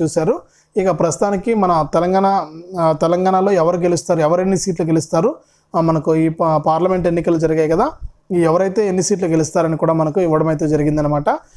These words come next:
ఇక దాన్ని బట్టి మనకు, ఆ, మన తెలంగాణలో మళ్ళీ కూడా ఏవో ఫలితాలు వచ్చిన తర్వాత కూడా ఎన్నికల కోడ్ ఎత్తేస్తారు కాబట్టి తెలంగాణ ప్రభుత్వం ఏంటంటే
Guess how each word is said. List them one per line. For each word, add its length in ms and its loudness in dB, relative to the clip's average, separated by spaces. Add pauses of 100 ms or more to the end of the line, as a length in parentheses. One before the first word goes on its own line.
(220)
ఇక 260 0
దాన్ని 300 0
బట్టి 240 -2
మనకు, 440 -2 (120)
ఆ, 100 2
మన 200 0
తెలంగాణలో 680 0 (340)
మళ్ళీ 180 2
కూడా 200 0
ఏవో 640 0
ఫలితాలు 320 0
వచ్చిన 240 -2
తర్వాత 360 0
కూడా 180 0
ఎన్నికల 320 -2
కోడ్ 240 0
ఎత్తేస్తారు 440 -2
కాబట్టి 320 0
తెలంగాణ 380 0
ప్రభుత్వం 480 0
ఏంటంటే 400 0